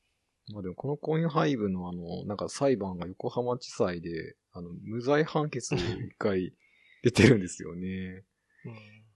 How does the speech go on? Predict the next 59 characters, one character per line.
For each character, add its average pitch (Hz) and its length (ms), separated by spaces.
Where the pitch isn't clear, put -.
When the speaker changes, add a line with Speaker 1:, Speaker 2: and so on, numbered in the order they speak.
Speaker 1:
な 113 80
ん 107 40
か - 60
そ - 140
れ 139 100
を 139 60
考 143 180
え 139 40
る 127 60
と 98 220
な 98 80
ん 98 100
か、 87 380
う 95 60
ん、 92 160
な、 98 140
な、 101 280
な 110 180
ん 107 40
な 101 140
ん 92 100
だ 92 80
ろ 87 140
う - 20
な、 95 100
<laughs> - 160
み 117 60
た 90 140
い 85 60
な 87 120
風 87 200
に。 85 240
ま 104 180
あ - 80
実 107 80
際 123 140
ど 139 120
う 147 40
な 120 80
る 101 40
か 92 80
わ 90 80
か 113 140
ん 107 60
な 95 100
い 90 40
ん 90 40
で 87 80
す - 80
け - 100
ど。 90 80
Speaker 2:
う 90 280
ん。 101 80
ま 120 120
あ、 107 600
難 131 340
し - 140
い 170 100
ね。 113 340